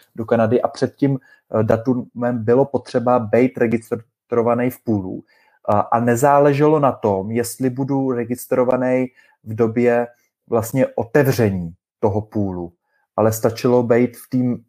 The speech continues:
v tom mezidobí otevření poolu a první kolo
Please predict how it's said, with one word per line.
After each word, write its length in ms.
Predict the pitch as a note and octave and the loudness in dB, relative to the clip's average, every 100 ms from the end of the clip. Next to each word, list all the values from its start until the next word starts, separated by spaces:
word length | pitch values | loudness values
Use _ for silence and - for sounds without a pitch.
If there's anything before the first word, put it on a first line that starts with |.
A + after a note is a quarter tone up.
| - | -14
v 80 | - | -2
tom 300 | B2 A#2+ A2 - | -2 -2 -8 -6
mezidobí 680 | A2 A#2 B2+ B2+ A2+ A#2+ | -2 2 2 2 0 -2
otevření 560 | - - B2+ A2+ C3 A#2+ | -4 0 0 2 -2 -2
poolu 440 | A2 A#2 A#2+ - | -4 -2 -2 0
a 100 | G#2+ | 0
první 500 | G#2 - B2 A#2 C3+ | 0 0 0 0 -2
kolo 380 | B2+ A#2+ A#2 A#2 | 0 2 2 0